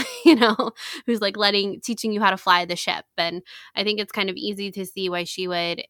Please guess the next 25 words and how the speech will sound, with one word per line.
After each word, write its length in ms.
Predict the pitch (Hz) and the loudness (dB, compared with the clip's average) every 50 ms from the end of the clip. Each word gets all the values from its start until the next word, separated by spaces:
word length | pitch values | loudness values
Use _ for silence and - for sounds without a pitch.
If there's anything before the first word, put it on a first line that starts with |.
| _ _ | _ _
you 180 | _ 190 185 180 | _ -10 -8 -8
know, 120 | 180 180 | -8 -8
quote 180 | - - 202 190 | -6 -6 -4 -4
unquote, 400 | 185 180 - 185 175 - _ - | -4 -6 -8 -10 -12 -10 _ -16
side 480 | - - 196 180 175 175 180 180 180 | -8 2 4 6 6 6 4 2 0
with 160 | 180 180 180 - | -2 -6 -6 -6
her 160 | 190 180 - | -8 -6 -6
uncle 300 | 170 165 175 - 214 226 | -6 -6 -6 -6 -6 -6
about 240 | 220 202 170 160 165 | -4 -2 -4 -4 -4
what 160 | 170 170 - | -6 -10 -10
she 120 | - 190 | -12 -14
thinks 220 | 180 - 175 175 - | -12 -10 -10 -10 -12
is 120 | 180 - _ | -14 -12 _
going 260 | 180 175 170 170 170 | -6 -6 -6 -4 -2
on. 340 | 165 165 165 175 208 214 202 _ | 0 0 0 -2 -4 -8 -12 _
It's 140 | 196 190 - | -14 -2 0
not, 160 | 208 185 180 - | 0 0 0 -2
and, 260 | - 190 180 175 170 - _ _ | -6 -4 -4 -4 -6 -10 _ _
you 140 | - 190 175 | -8 -6 -4
know, 100 | 160 156 | -4 -4
like, 160 | 151 160 156 | -4 -6 -4
they're 220 | _ 180 180 160 156 | _ -4 -2 -2 -2
right, 260 | 160 165 160 160 160 - | -2 -2 -4 -4 -6 -4
obviously, 540 | - 165 160 151 151 175 - - - 185 190 | -6 -4 -4 -6 -10 -10 -10 -12 -14 -12 -8
but, 160 | - 180 - | -6 -8 -8